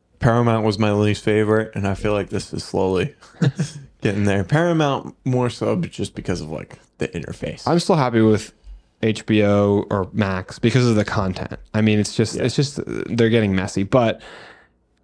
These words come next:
Speaker 2: we, we, so our last topic is still related to H B O. So we wanna talk about some of the latest news with D C. They have some casting news that's been coming out.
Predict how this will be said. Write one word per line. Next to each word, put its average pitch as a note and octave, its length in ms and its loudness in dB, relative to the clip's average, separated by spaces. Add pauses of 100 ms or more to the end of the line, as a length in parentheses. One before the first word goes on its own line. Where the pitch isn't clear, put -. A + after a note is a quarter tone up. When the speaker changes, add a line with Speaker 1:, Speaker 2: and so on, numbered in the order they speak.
(340)
Speaker 2:
we, C3 400 6
we, A2+ 320 0
so C3+ 120 2
our B2 120 4
last C#3 320 0
topic B2 320 0
is A#2+ 160 2
still A#2 200 2
related G#2 460 4
to G2 480 -2
H A2 220 -4
B G2 160 2
O. F#2 220 0
So G#2 180 0
we A2 100 6
wanna A2+ 200 4
talk A2+ 200 0
about G#2 220 0
some A2 180 0
of G#2+ 80 2
the G2 460 2
latest A2+ 360 2
news G2+ 400 2
with G2 140 0
D G#2+ 160 2
C. G2+ 300 0
They G2+ 100 -2
have G2+ 140 -2
some G#2 140 0
casting G2+ 440 0
news G2 220 0
that's F#2+ 180 -4
been G#2 160 -2
coming F#2+ 300 -2
out. F#2+ 280 -6